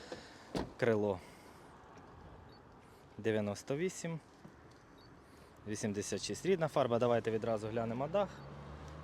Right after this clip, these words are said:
Вісімдесят рідна фарба. Кришка багажника в нас пластикова. Проходь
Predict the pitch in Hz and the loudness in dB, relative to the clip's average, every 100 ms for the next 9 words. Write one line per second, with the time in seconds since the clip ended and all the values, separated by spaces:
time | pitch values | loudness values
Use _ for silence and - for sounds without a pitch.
0 | 113 110 110 107 110 180 170 - 123 127 | -6 -2 -2 -2 2 2 2 2 2 4
1 | 117 - 95 90 92 - - - - - | 4 4 0 0 -8 -12 -18 -12 -8 0
2 | 165 - 123 117 120 113 110 113 113 104 | 2 2 4 6 6 4 2 2 2 2
3 | 147 156 - 180 190 196 190 - - - | 6 6 4 0 2 2 0 -10 -20 -18
4 | - - - - - - - - - - | -18 -18 -18 -20 -20 -18 -18 -18 -18 -18
5 | - - - - - - - - - - | -18 -18 -18 -18 -18 -18 -18 -18 -18 -16
6 | - - - - 175 156 | -16 -12 -8 -6 -6 -10